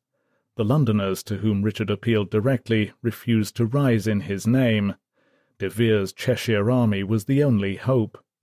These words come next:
And so, as he marched his force through the damp, wintry countryside, De Vere knew whom to fear.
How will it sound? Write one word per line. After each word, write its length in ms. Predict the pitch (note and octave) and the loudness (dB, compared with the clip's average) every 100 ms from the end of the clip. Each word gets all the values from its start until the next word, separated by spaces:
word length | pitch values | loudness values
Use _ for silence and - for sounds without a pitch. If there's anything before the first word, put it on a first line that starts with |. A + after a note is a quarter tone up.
| _ _ _ _ _ _ - | _ _ _ _ _ _ -2
And 120 | B2 | -2
so, 280 | - D#3+ B2 | 0 0 0
as 140 | G2 | -2
he 120 | - F2+ | -6 -6
marched 440 | G2 A2 A#2+ - | -2 -2 -2 -4
his 180 | A2+ - | -4 -4
force 400 | - A#2+ A2 - | -2 0 0 -4
through 240 | - G#2+ | -4 -4
the 120 | G2+ | -2
damp, 440 | F#2+ A#2+ A2+ A2 - | -4 -2 -2 -2 -4
wintry 440 | A2+ A#2 - A2+ | 0 0 0 -4
countryside, 800 | - C#3+ B2+ B2 - A#2+ A2+ A2 _ - | -2 -2 0 -2 0 0 2 0 _ -14
De 100 | - | -4
Vere 300 | A#2+ C3 A#2+ | 0 2 4
knew 380 | A2 C#3 D3 G#2 | 4 4 4 2
whom 260 | F2 G#2+ G2 | 0 0 0
to 160 | G2+ | -4
fear. 600 | F2+ - C#3 G#2+ G2+ F#2 | -8 0 2 2 2 -2